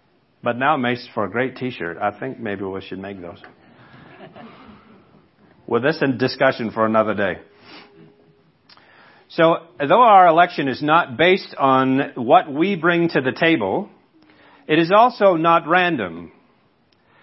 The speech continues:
It is according to God's foreknowledge. Election and foreknowledge are indelibly linked. You cannot separate them.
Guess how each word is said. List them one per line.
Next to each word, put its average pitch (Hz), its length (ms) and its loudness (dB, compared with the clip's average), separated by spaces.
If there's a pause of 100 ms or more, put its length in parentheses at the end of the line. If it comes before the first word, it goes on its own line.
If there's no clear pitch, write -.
(120)
It 147 100 0
is 165 100 0
according 180 540 0
to 180 100 -4
God's 139 380 0 (240)
foreknowledge. 123 800 2 (760)
Election 170 580 0
and 123 320 -4 (100)
foreknowledge 135 640 2
are 113 160 0
indelibly 131 540 0
linked. 113 480 -6 (560)
You - 80 -10
cannot 190 420 -2
separate 117 640 -6
them. 90 360 -12